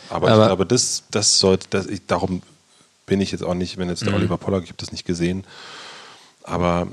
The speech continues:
Speaker 1: ich meine, der hat auch ganz lange gebraucht, um herauszufinden, wer er ist.
Speaker 2: Mhm.
Speaker 1: Ne? Also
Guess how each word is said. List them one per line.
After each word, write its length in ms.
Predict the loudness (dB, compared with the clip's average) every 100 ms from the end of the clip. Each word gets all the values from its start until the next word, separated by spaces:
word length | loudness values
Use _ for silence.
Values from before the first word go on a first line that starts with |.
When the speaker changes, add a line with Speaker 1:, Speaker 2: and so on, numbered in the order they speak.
| -10 -12
Speaker 1:
ich 140 | -4
meine, 420 | -2 0 0 -4 -8 -18 -20 _ _ _ -16 -16 _
der 120 | -2
hat 80 | 2
auch 180 | 2 2
ganz 240 | 2 2 2
lange 240 | 2 2
gebraucht, 400 | 0 2 2 2
um 80 | 0
herauszufinden, 640 | -2 0 0 -2 -4 -4
wer 120 | -4 -4
er 60 |
ist. 320 | -4 -4 -8 -12 _ _
Speaker 2:
Mhm. 220 | -4 -2 2
Speaker 1:
Ne? 180 | 2 2
Also 240 | 0 0